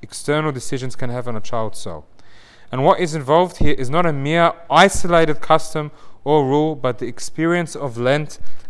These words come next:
as a special time, as something which is constantly present and must not be lost,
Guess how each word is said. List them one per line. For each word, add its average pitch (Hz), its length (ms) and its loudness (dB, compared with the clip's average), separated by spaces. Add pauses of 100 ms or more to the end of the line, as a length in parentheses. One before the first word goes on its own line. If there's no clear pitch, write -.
as 156 160 4
a 156 60 0
special 139 380 0
time, 98 380 -2 (340)
as 127 120 -4
something 165 440 2
which 139 180 -2
is - 120 -4
constantly 170 580 -6
present 147 460 -4 (320)
and 135 100 -4
must 135 220 -4
not 139 200 -4
be 123 100 -6
lost, 135 500 0